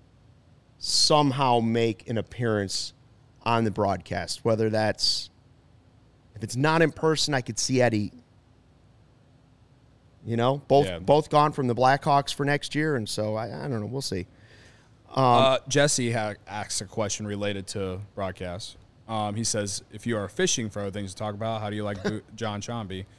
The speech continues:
Speaker 2: Boog, Sciambi, whatever."
Speaker 1: Yeah.
Speaker 2: Uh, yeah, we talked about it a little bit before.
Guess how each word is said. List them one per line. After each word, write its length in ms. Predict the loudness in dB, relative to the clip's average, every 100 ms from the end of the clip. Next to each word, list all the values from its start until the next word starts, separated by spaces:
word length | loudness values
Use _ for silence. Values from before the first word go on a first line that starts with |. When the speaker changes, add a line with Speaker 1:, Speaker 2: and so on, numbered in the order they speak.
| _ _ -4
Speaker 2:
Boog, 220 | -2 -2
Sciambi, 400 | -4 -8 -6 -8
whatever." 380 | -8 -8 -8 -10 -14 -20 _ -4
Speaker 1:
Yeah. 60 | -2
Speaker 2:
Uh, 60 | -2
yeah, 100 | -2
we 100 | -4
talked 220 | -2 -2 0
about 300 | 0 0 -2
it 40 |
a 20 |
little 160 | -2 -4
bit 160 | -4 -6
before. 440 | -8 -6 -4 -4